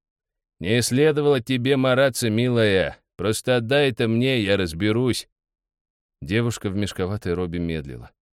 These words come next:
«Мне нужно», — раздался робкий мягкий голосок, что приласкал уши Хатира. «Мне нужно четыре початка и одна жареная игуана». Жадный Игнат резко переменился в лице.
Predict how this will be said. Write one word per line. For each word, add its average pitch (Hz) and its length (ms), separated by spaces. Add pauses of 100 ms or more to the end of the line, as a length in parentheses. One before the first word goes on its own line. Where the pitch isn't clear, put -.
(640)
«Мне 139 300
нужно», — 147 400 (460)
раздался 95 540
робкий 101 280
мягкий 95 360
голосок, 92 540
что 87 360
приласкал 95 680
уши 101 260
Хатира. 92 540 (100)
«Мне 151 400
нужно 147 380 (440)
четыре 147 360
початка 147 520 (420)
и 127 100
одна 151 240
жареная 151 520
игуана». 127 600 (800)
Жадный 76 480
Игнат 80 360
резко 76 340
переменился 85 680
в 73 60
лице. - 380